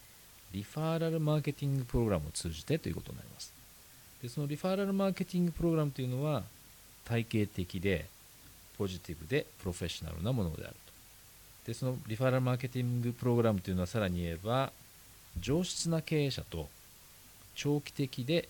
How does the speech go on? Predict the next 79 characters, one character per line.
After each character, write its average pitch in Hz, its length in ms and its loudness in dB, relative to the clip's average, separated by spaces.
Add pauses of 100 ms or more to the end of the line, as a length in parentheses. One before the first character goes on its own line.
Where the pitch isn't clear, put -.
有 147 260 2
意 170 60 0
義 160 140 -2
な 87 180 0 (140)
関 82 260 -6
係 90 160 -6
を 143 100 -2 (120)
構 92 120 -2
築 - 200 -10
す - 120 -8
る 82 80 -6
こ 85 160 -8
と 196 140 0
を 170 60 0
可 - 200 -4
能 82 160 0
に 80 100 -4
す - 140 -8
る 78 60 -6
も 73 140 -8
の 78 100 -10
で - 80 -16
す - 100 -12
よ 82 100 -10 (680)
と 143 60 -4
い 151 60 2
う 156 40 2
ふ 165 80 2
う - 20 4
な 85 240 2 (180)
構 90 100 -2
成 85 160 -4
に 98 120 -4
な 78 60 -6
っ - 20 -12
て - 140 -20
い - 20 -14
ま - 80 -14
す。 - 140 -14 (800)
も 127 100 0
う 147 40 4
一 - 120 -2
度 147 100 4
言 127 160 2
い 120 40 -4
換 113 200 -2
え 90 40 2
る 76 120 -4 (100)
と、 104 320 2 (720)
上 139 200 4
質 - 220 -2
な 170 140 0
経 170 200 2
営 160 40 2
者 98 140 -2
と 82 260 -6 (500)
長 139 380 -2
期 - 140 -12
的 123 260 -4
で 165 260 -2
有 120 180 2
意 117 120 0
義 - 20 0
な 80 220 -2
関 92 260 -4
係 90 440 -4
構 87 180 -4
築 - 320 -8
を 117 40 -4
す - 180 -10
る 87 80 -8
こ 90 100 -8
と 147 160 -2
を 120 40 -2
可 - 220 -6
能 87 80 -2 (120)
に 80 100 -8
す - 160 -12
る 104 200 -4